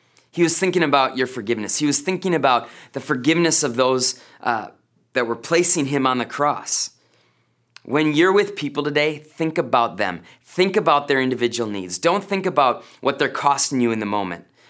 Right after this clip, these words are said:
We all know love when we receive it, and we all know begrudging companionship when we receive it.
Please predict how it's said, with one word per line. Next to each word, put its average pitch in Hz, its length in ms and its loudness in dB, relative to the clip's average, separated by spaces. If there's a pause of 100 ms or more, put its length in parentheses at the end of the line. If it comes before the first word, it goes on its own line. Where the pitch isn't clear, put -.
(180)
We 147 160 2
all 185 240 6
know 160 260 4
love 131 480 2
when 120 220 -2
we 117 80 0
receive 110 480 -2
it, 95 160 -12
and 123 160 -2
we 135 140 4
all 160 160 6
know 147 420 2 (460)
begrudging 131 680 0
companionship 120 960 -4
when 95 120 -6
we 90 80 -8
receive 92 420 -8
it. - 140 -20